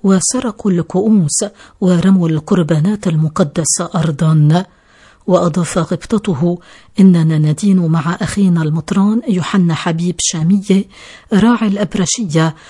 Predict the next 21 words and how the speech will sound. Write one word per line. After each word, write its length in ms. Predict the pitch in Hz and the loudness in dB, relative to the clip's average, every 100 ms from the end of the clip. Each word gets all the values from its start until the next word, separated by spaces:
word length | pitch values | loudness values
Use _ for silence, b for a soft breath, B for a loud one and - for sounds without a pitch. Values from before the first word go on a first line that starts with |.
| B B | B B
ومع 460 | 185 156 175 165 190 | 0 2 0 -2 0
الآباء 560 | 196 202 196 233 285 190 | 0 2 0 0 -4 -2
المرسلين 760 | 180 175 - - 175 190 208 | 0 0 -2 0 0 2 2
اللبنانيين 880 | 185 160 170 185 170 165 165 208 202 | 2 0 -2 0 2 0 2 2 4
الموارنة، 840 | 170 165 165 226 208 160 160 165 - B B B | 2 0 2 0 2 2 2 0 -2 B B B
ومع 360 | 202 185 160 156 | 4 4 4 -2
كل 320 | - 214 165 | 0 0 2
المؤمنين 880 | 160 143 247 190 160 147 202 208 214 208 B B B | 0 0 0 2 2 2 4 6 4 0 B B B
هذا 340 | 180 214 214 | 2 2 0
التدنيس 880 | 220 - 208 - 233 208 160 - 220 - B B | -4 0 -2 2 4 4 4 0 -2 -4 B B
والتعدي 720 | 196 185 - 165 190 175 - 175 | -2 -2 -2 -4 -4 -4 -4 -4
على 260 | 170 160 | -2 -2
جسد 460 | 156 202 - 185 151 | -2 -2 0 -2 -2
الرب 540 | 160 160 214 156 196 - B B - | -2 0 0 0 -4 -6 B B -2
وعلى 360 | 190 165 165 | 0 2 0
هيكل 440 | 135 214 208 202 160 | 0 0 -2 -2 -2
الله، 580 | 143 220 208 139 160 175 B B B | -2 0 0 0 -2 -6 B B B
ونقيم 720 | 175 180 160 156 - 208 170 | 0 2 2 0 2 2 2
هذه 400 | 147 175 180 156 | 2 0 0 -2
الذبيحة 560 | 156 143 - 220 190 185 | -2 -2 -2 -2 -4 -2
المقدسة 880 | 147 147 151 220 - 196 - 190 | -2 -2 -2 -4 -2 -2 0 -2